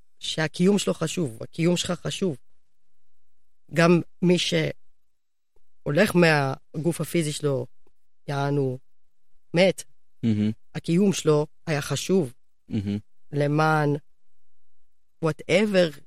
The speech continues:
Speaker 1: שיהיה, כי כאילו, מה, לא, זה לא בשבילי לפתור את הדברים האלה, כי זה לא... זה פשוט מאוד אורגני ל-, ל-, ל-,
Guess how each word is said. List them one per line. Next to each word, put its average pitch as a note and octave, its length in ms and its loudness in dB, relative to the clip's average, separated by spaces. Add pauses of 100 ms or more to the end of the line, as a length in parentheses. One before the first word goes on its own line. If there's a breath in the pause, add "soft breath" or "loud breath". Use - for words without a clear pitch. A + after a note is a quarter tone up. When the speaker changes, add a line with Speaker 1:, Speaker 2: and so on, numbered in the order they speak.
Speaker 1:
שיהיה, D#3 580 2
כי D3+ 300 -4
כאילו, C3 920 -6
מה, C#3+ 460 -4 (800)
לא, C#3+ 340 -4
זה D3 120 -2
לא D#3+ 80 4
בשבילי E3+ 500 -2
לפתור E3+ 440 2
את - 100 -6
הדברים D3+ 400 2
האלה, D#3 180 0 (100)
כי D#3 80 -6
זה C#3+ 140 -6
לא... D3+ 360 0 (1700)
זה D#3+ 100 -4
פשוט D#3+ 380 -2 (800)
מאוד D#3+ 560 2 (240)
אורגני E3 720 4
ל-, C#3+ 120 0 (380)
ל-, C#3 360 -6
ל-, C3 460 -8